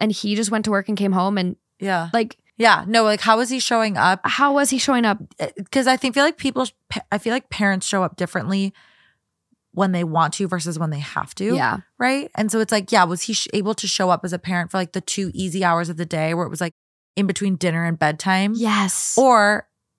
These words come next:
Speaker 2: was he not at all? And it's just exas-, it's so much more glaring now
Speaker 1: Yeah.
Speaker 2: because more responsibilities on him.
Speaker 1: Yeah.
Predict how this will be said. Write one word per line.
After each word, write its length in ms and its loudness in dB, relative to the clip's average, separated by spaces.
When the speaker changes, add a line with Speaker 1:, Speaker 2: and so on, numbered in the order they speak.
Speaker 2:
was 200 2
he 100 0
not 240 4
at 80 2
all? 360 2
And 160 6
it's 160 0
just 160 0
exas-, 540 2
it's 160 0
so 140 2
much 280 0
more 140 0
glaring 580 -2
now 180 0
Speaker 1:
Yeah. 260 0
Speaker 2:
because 280 -8
more 180 -4
responsibilities 680 -10
on 120 -14
him. 160 -12
Speaker 1:
Yeah. 360 -2